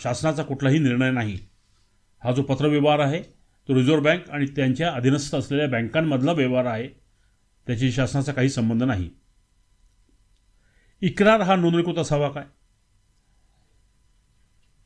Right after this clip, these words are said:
याची आवश्यकता नाही. इक्रार म्हणजे काय की सहकारी संस्थेचा सभासद असलेला कोणताही खातेदार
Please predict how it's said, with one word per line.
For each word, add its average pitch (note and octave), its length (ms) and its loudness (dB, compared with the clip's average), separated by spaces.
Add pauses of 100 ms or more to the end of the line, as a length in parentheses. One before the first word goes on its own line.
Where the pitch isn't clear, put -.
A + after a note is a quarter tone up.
(140)
याची C#3 200 -2
आवश्यकता D#3 460 0
नाही. D#3+ 220 -2 (960)
इक्रार G3 280 4
म्हणजे G#3 220 4
काय G3 260 0
की - 280 -8
सहकारी F3+ 420 4
संस्थेचा F#3+ 480 2
सभासद D#3 440 -2
असलेला D#3 340 -2
कोणताही D3 360 0
खातेदार A#2 380 -2